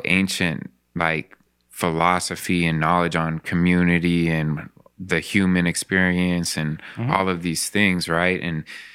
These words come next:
Speaker 1: there is that power when you are together as a group, as a community, that, that mastermind, that, that whole essence that is talked about. And, um, I,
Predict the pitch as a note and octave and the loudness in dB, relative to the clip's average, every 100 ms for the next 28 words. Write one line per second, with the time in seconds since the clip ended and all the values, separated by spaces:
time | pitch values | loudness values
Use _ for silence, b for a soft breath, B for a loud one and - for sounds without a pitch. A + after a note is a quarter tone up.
0 | B B _ F2+ G2 G2 A2 A#2+ A#2 F#2 | B B _ 0 4 4 4 2 2 2
1 | F2 - F2 F2 E2+ E2 F2 E2+ E2+ E2 | 0 -2 0 0 0 0 0 0 2 2
2 | E2 - E2 D#2+ D#2+ E2 D#2+ D2+ E2 E2 | 0 -2 -4 0 0 0 -2 0 -2 -2
3 | D#2 E2+ E2+ D#2 E2 E2 D#2+ - E2 E2 | -6 -2 0 0 0 -2 -2 -4 0 0
4 | E2 D#2+ D#2+ D#2+ D#2+ D#2+ D2+ - _ E2+ | 2 0 0 0 0 -2 -4 -10 _ -4
5 | D#2 D#2+ E2+ E2 - E2+ E2 E2 D#2+ E2 | -2 0 0 -2 -2 -2 0 0 0 0
6 | D#2 D#2+ D2+ - B B B - F2 D2 | 0 -2 -4 -10 B B B -4 -4 0
7 | F2+ C#2 D#2+ D#2+ E2 D#2+ - E2+ E2 D#2+ | 0 2 0 0 -4 -4 -2 -2 -2 -4
8 | - E2+ F#2 F#2 D#2 D2+ D2+ - B B | -2 0 0 -2 -2 -4 -4 -8 B B
9 | B B B _ F2+ E2+ D#2+ E2 D#2+ D#2+ | B B B _ 0 0 2 0 0 -2
10 | C2 - | -6 -8